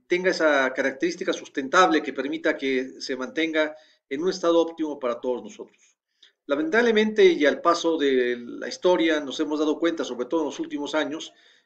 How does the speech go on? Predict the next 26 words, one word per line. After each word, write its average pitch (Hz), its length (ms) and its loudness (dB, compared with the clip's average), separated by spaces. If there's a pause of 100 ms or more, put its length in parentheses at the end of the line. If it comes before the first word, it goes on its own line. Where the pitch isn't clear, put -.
(160)
que, 143 140 2
bueno, 165 300 2
el 117 120 -6
medio 165 200 2
ambiente 165 840 -2
a 135 60 0
veces 151 260 -2
no 165 120 -2
es 160 80 -2
cuidado 143 680 2
adecuadamente, 151 720 0
sobre 120 240 -8
todo 151 240 -2
en 131 120 -4
el 135 80 -4
ámbito 143 280 -6
industrial, 151 680 0 (380)
eh, 123 100 -10
dada 135 260 0
la 131 80 2
in-, 127 260 -8
la 120 180 -6
contaminación 131 680 -4
que 156 100 -2
vienen 139 280 -6
de, 117 480 -4